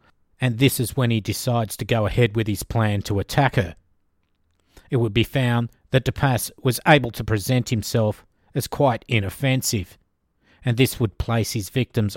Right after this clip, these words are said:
off guard when he did attack them. So on the morning of the nineteenth of April, Dupas went to Nicole's address for the appointment he made under the false name of Malcolm. Nicole made coffee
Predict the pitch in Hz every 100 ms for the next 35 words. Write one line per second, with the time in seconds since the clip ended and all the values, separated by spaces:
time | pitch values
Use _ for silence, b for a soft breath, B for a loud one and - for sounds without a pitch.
0 | - 101 - 127 117 98 92 _ _ _
1 | _ - 117 110 98 113 120 127 - 107
2 | - - 87 _ _ _ _ _ _ _
3 | _ _ _ _ _ B B B B -
4 | 123 127 127 120 117 120 123 120 120 110
5 | 113 113 117 117 131 110 110 104 113 113
6 | - 104 - _ _ b b - - 127
7 | 117 - 131 110 - 107 - 131 113 101
8 | - 98 123 117 - - 107 98 - 131
9 | 143 123 104 110 107 104 104 - b b
10 | b 151 127 107 - 123 104 - 101 95
11 | 85 110 113 123 - 98 - _ _ _
12 | _ _ _ - 123 - 123 107 104 98
13 | - 135 135 110 95